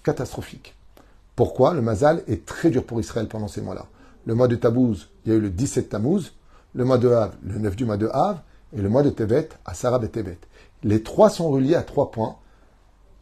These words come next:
L'expression de l'ex-, de l'extinction de la lumière du Beth Amikdash. Là, ils ont fait le Mahatzor le dix du mois de Tevet,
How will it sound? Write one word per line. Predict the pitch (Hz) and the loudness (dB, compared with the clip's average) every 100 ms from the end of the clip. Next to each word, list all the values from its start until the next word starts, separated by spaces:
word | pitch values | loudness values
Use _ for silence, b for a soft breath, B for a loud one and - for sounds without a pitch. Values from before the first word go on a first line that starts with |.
| _ - | _ 2
L'expression | 120 - - 151 - 120 87 - _ - _ _ | 2 2 -2 -4 -2 -6 -6 -14 _ -20 _ _
de | 104 | -2
l'ex-, | 113 190 - - _ - | 0 0 -4 -18 _ -10
de | 104 | 0
l'extinction | 131 185 - - 156 - 170 | 0 0 -2 -2 -2 -2 -2
de | 120 | 2
la | 117 | 2
lumière | 113 127 139 | 2 0 -2
du | 110 | -2
Beth | 104 104 | -4 -4
Amikdash. | 101 90 82 - - _ b b b b - | -6 -8 -10 -14 -20 _ b b b b -2
Là, | 120 | 2
ils | 120 98 | 4 2
ont | |
fait | 90 110 | -2 -4
le | |
Mahatzor | 98 95 - 135 110 | -4 -8 0 2 2
le | 95 | 0
dix | 104 | -4
du | 95 | -4
mois | 107 | -4
de | |
Tevet, | 101 147 151 208 | 0 2 2 0